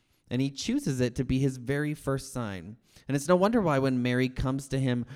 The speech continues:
earlier that, that he responds to her with, "My hour has not yet come."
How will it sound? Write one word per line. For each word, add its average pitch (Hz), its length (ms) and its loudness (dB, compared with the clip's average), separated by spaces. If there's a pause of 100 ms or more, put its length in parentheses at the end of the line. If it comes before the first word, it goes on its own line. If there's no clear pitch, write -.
(200)
earlier 131 640 2
that, 110 320 -4
that 120 160 -2
he 127 120 0
responds 123 600 -2
to 120 100 -4
her 120 160 0
with, 113 160 -4
"My 117 280 -4
hour 113 340 -4
has 110 240 -10
not 104 240 -12
yet 104 240 -10
come." 98 380 -10